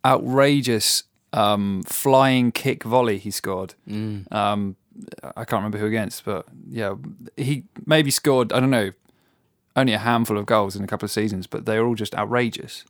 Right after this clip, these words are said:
Speaker 2: Yeah.
Speaker 1: And he scored a hat-trick against, no, maybe a hat-trick? Oh, he scored an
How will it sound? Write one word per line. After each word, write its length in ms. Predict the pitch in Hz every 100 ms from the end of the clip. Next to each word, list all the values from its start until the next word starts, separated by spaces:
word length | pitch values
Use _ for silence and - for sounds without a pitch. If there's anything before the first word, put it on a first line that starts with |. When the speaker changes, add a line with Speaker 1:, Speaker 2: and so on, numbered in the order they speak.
| -
Speaker 2:
Yeah. 220 | 117 98 -
Speaker 1:
And 120 | 120
he 60 | 131
scored 240 | - 143
a 40 | 92
hat-trick 420 | 139 - 104 -
against, 280 | 101 101 - -
no, 280 | 120 92 92 -
maybe 220 | 110 120
a 60 |
hat-trick? 340 | 117 131 - 139 _ _ _ _ _ _ _ -
Oh, 60 | 131
he 60 |
scored 280 | 131 - 143
an 140 | 123